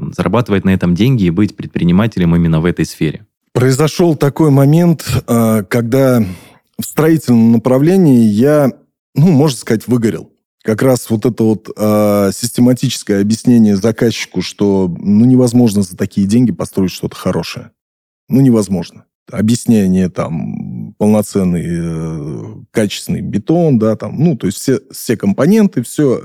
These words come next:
Speaker 2: объясняешь, рассказываешь, услуги, сколько стоит, что как. Ну, ну, не выходит эта стоимость.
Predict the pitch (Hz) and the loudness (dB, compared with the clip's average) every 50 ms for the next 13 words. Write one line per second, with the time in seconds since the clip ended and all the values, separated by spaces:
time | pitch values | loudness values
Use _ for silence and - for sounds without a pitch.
0 | - - - 101 113 - - - 220 233 226 196 - - - - - - - - | -8 -6 -4 -2 -2 -2 -2 0 2 2 2 0 -2 -6 -16 -18 -20 -20 -20 -12
1 | _ - 101 107 - - - 190 202 175 165 156 143 131 - - - - 117 104 | _ -4 -4 -4 -2 -2 0 0 2 2 2 2 0 0 -2 -4 -6 -4 -4 -4
2 | - - - 175 220 233 196 180 185 175 170 165 160 151 139 - - - 151 147 | -4 -2 0 2 2 2 2 2 4 4 4 4 4 2 0 -2 -2 -2 0 0
3 | 147 143 - - - - 127 123 127 120 113 - - - - - 120 117 113 - | 0 -2 -6 -12 -8 -4 -2 0 2 0 0 -2 -6 -14 -8 -4 -4 -4 0 0
4 | 190 202 196 - - - - - - - - _ - 123 127 143 151 147 156 156 | 0 -2 -2 -4 -12 -20 -20 -20 -20 -20 -12 _ 0 2 4 4 4 4 4 4
5 | 156 156 160 160 165 156 - - 131 113 107 95 - 101 87 98 - - - 87 | 4 4 4 4 2 2 0 0 0 0 0 -2 -2 -4 -6 -6 -8 -8 -6 -6
6 | 87 80 90 98 - | -6 -6 -8 -14 -20